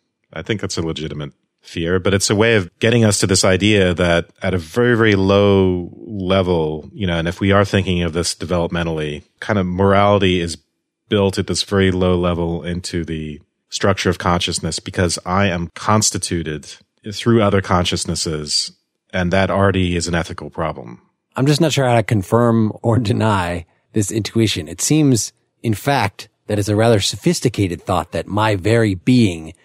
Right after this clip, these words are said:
Speaker 2: could be racing or impinging on the being of someone else. It seems like that's not something,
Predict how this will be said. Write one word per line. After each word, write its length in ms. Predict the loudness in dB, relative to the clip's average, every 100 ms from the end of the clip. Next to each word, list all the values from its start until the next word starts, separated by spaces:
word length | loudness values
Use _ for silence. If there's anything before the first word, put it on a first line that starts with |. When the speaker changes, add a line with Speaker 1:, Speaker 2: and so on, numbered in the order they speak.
| -6
Speaker 2:
could 200 | -4 2
be 340 | 2 2 0 -6
racing 640 | -4 2 2 2 -2 -2 -6
or 120 | -4
impinging 560 | -4 -4 0 2 2 0
on 140 | -4
the 80 | -2
being 300 | 2 2 0
of 100 | -4
someone 240 | -8 -6
else. 320 | -4 -6 -6 -10
It 80 |
seems 240 | -2 0 0
like 220 | -2 -2
that's 280 | 0 0 0
not 200 | -2 -2
something, 480 | -4 -2 -4 -4